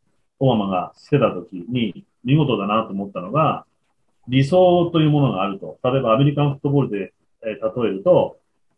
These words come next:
えっと、二十ヤード先にパスを投げたいっていう理想がある。さあ、これが絶対に正しくて、戦略的にも整ってるから、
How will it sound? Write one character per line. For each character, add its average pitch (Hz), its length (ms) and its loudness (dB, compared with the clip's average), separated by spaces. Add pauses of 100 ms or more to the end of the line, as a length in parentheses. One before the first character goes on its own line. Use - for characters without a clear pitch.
(120)
え 110 140 0
っ - 20 -20
と、 101 160 -2
二 135 200 2
十 226 200 4
ヤ 226 120 4
ー 180 40 0
ド 120 140 0
先 - 180 -12
に 110 300 -4
パ 143 140 2
ス 123 100 -8
を 95 120 -6
投 95 140 -8
げ 110 100 0
た 107 140 2
い - 40 -2
っ - 260 -16
て 151 60 0 (240)
い 127 140 -4
う 110 200 -2
理 120 140 -4
想 135 220 4
が 110 120 4
あ 95 40 -4
る。 87 120 -12 (720)
さ 190 320 6
あ、 - 20 -6
こ 143 80 4
れ 170 80 8
が 160 160 6
絶 139 240 4
対 190 160 2
に 180 100 -2
正 170 220 2
し 165 100 -10
く - 60 -20
て、 - 340 -6 (200)
戦 147 140 4
略 147 200 0
的 131 100 -4
に 131 80 -4
も 104 140 -4
整 117 280 -2
っ - 60 -8
て - 60 -12
る 98 100 -8
か 110 80 -4
ら、 110 240 -2